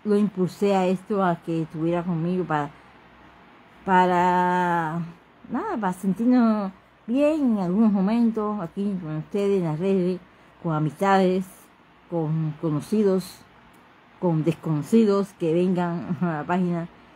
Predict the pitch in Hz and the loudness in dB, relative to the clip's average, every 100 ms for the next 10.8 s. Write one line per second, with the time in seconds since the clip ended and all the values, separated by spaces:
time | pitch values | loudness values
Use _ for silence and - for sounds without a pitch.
0 | - - - - - 190 175 170 156 151 | -20 -20 -20 -8 -2 2 2 2 0 -4
1 | 151 - - _ - _ _ - 175 202 | -8 -14 -20 _ -20 _ _ -8 0 0
2 | 196 226 226 220 220 196 - - 180 175 | 4 4 4 4 2 0 -4 -10 -4 -4
3 | 165 160 156 156 - _ _ _ _ _ | -4 -6 -6 -10 -14 _ _ _ _ _
4 | _ - - - _ - - 196 202 180 | _ -20 -20 -20 _ -20 -4 0 2 2
5 | - 170 160 165 190 - 226 226 240 220 | -2 -4 0 0 0 0 0 2 2 2
6 | 240 220 175 165 214 196 - 175 165 - | 0 0 -2 0 -2 -4 -2 -2 -2 -4
7 | 165 175 170 156 151 151 160 - - - | -4 -2 0 -2 -4 -8 -10 -18 -20 -20
8 | - - - - - - - - - - | -20 -20 -20 -20 -20 -20 -20 -20 -20 -20
9 | - - - - - - - - - 170 | -20 -20 -20 -20 -20 -20 -20 -20 -8 -4
10 | 165 160 185 185 180 180 151 | -4 -4 -4 -4 -4 -4 -6